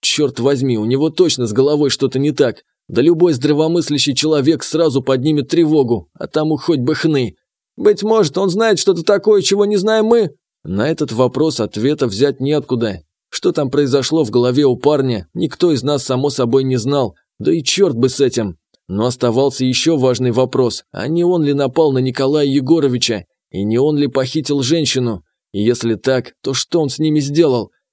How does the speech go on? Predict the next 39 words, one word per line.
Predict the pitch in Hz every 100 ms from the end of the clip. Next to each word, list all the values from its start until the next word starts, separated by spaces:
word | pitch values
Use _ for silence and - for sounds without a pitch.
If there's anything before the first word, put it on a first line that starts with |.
| _ 92
Дальнейший | 107 139 175 - 143
осмотр | 131 151 156 139
старого | 120 - 147 135 123
дома | 110 147 131
ни | 113
к |
чему | - 113 131
не | 131
привёл, | 131 131 139 123 - _ -
сплошной | - 175 139 143 135
бардак. | 117 131 127 117 101 - _ -
Из | 101
всего | - 143 185 175
этого | 139 135
было | 127 156
ясно | 131 156 156 135 123
только | 156 131 135
одно. | 123 143 143 101 _ _ -
Митька | 98 151 - 143
определённо | - 131 117 127 160 151
что-то | - 151 151 143
искал | 123 - 165 113
здесь, | 117 117 - _
а | -
вот | 95 117
нашёл | 123 113 - 151 147
ли – | 131 92 -
только | - 139 135
одному | 120 135 143 139
ему | 127 143 135
и |
было | 110 151 143 123
известно. | 113 127 117 120 98 - _ _ _
Мы | 190 196
вернулись | 147 143 170 143 131
обратно | 117 135 151 131
в | -
приёмную | 120 123 143 143
сельсовета. | 127 139 131 151 143 127 120 95